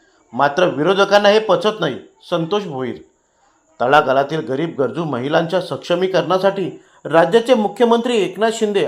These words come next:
आणि महायुती सरकारने लाडकी बहीण योजना सुरू केली. कोट्यवधी महिलांना याचा फायदा मिळाला आणि महिलांच्या खात्यात प-, महिन्याला पंधराशे रुपये जमाही झाले आहेत. याच योजनेचा आढावा घेण्यासाठी मुख्यमंत्री एकनाथ शिंदे यांच्या आदेशानुसार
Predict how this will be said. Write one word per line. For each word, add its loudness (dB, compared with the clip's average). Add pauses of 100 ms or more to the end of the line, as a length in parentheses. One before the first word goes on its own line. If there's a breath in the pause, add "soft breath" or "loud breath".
(120)
आणि -4
महायुती -2
सरकारने 0
लाडकी 2
बहीण 0
योजना -2
सुरू -4
केली. -10 (600 soft breath)
कोट्यवधी 2
महिलांना 0
याचा 2
फायदा 2
मिळाला 0 (540 soft breath)
आणि 2
महिलांच्या 2 (100)
खात्यात 0
प-, -4
महिन्याला 2
पंधराशे 0
रुपये -2
जमाही -2
झाले 2
आहेत. -4 (580 soft breath)
याच 4
योजनेचा 0
आढावा 2
घेण्यासाठी -2 (240 soft breath)
मुख्यमंत्री 2
एकनाथ 2
शिंदे -2
यांच्या 2
आदेशानुसार 0